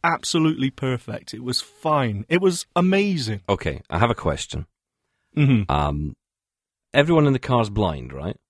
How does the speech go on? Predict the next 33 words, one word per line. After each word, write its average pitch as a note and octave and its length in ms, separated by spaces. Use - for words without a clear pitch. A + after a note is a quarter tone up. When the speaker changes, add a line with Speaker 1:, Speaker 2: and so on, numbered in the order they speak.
Speaker 1:
Apart A#3+ 180
from F#3 140
the E3+ 80
driver, C#3 480
yes. A#2+ 260
Speaker 2:
Okay, G2+ 200
apart, F2+ 260
well, F#2 120
the F2 80
driver's B2+ 300
the - 60
car, F#2+ 360
is - 80
it E2+ 80
not? B2+ 280
Speaker 1:
<laughs> - 40
Speaker 2:
Right, F#2+ 140
is F2+ 60
the, - 220
is F#2 120
the G2+ 60
car B2+ 240
not A#2+ 140
doing A2 200
the G#2 60
whole A2 140
thing, D#2+ 340
right? F2 240
So G2 140
it's - 200
Speaker 1:
No, C4 220
<laughs> - 140
no. A3 300